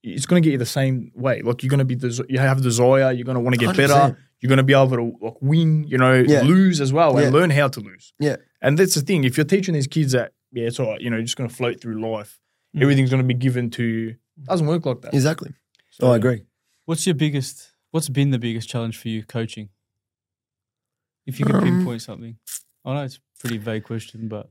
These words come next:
Speaker 2: Yeah, uh, the biggest challenge for me coaching is, is similar to what we're dealing, what we're speaking about here
Speaker 3: Okay.
Speaker 2: now.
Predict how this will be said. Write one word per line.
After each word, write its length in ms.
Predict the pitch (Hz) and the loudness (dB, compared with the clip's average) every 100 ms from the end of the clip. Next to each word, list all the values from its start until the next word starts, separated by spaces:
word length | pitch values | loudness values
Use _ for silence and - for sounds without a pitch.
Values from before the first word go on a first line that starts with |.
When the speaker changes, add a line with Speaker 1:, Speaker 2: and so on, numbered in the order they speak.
| - | -4
Speaker 2:
Yeah, 240 | 208 208 - | 0 0 0
uh, 120 | - - - - | -8 -10 -16 0
the 100 | 165 | 0
biggest 380 | 131 202 233 - | 2 2 2 2
challenge 320 | - 170 160 | 4 4 2
for 100 | 147 | 2
me 160 | 143 139 | 4 4
coaching 420 | - 123 123 120 | 4 2 2 0
is, 200 | 117 - - | 0 0 0
is 100 | - | 2
similar 340 | - 139 127 | 4 4 4
to 120 | 123 | 4
what 120 | 113 | 2
we're 120 | 87 104 | 2 2
dealing, 300 | 107 107 - | 0 0 0
what 200 | 107 107 | 2 2
we're 100 | 107 | 0
speaking 340 | - 104 87 | -2 -4 -4
about 160 | 87 - | -4 -4
here 160 | 107 110 | -2 -2
Speaker 3:
Okay. 80 | 110 | -2
Speaker 2:
now. 200 | 107 | -4